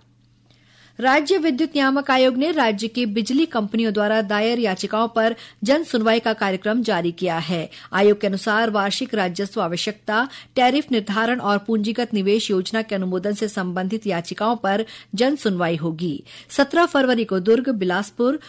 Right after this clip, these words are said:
और राजनांदगांव और अठारह फरवरी को अंबिकापुर, जगदलपुर और रायगढ़ में जन सुनवाई आयोजित की जाएगी।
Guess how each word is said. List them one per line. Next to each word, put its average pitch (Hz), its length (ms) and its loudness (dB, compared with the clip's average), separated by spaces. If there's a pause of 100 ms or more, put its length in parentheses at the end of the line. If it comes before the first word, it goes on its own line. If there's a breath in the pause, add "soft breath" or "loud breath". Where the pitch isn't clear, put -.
(160 loud breath)
और 233 140 4
राजनांदगांव 233 800 2 (240 loud breath)
और 247 140 2
अठारह 254 380 0
फरवरी 220 400 0
को 240 140 0
अंबिकापुर, 208 600 0
जगदलपुर 202 640 0 (240 loud breath)
और 226 120 2
रायगढ़ 220 400 2
में 240 240 2
जन 240 200 0
सुनवाई 202 420 0
आयोजित 190 460 -2
की 180 140 -4
जाएगी। 160 500 -2